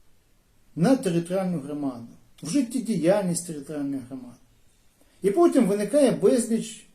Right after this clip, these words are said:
різних питань, протиріч, проблем і таке інше. І ось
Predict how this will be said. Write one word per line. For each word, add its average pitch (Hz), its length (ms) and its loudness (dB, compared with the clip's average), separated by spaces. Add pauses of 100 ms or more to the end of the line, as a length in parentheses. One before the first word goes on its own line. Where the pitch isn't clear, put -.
(360)
різних 185 380 0
питань, 220 540 -4 (380)
протиріч, 196 680 -4
проблем 175 680 -4
і 147 60 -10
таке 165 220 -8
інше. 170 580 -6 (560)
І 196 80 2
ось 226 460 2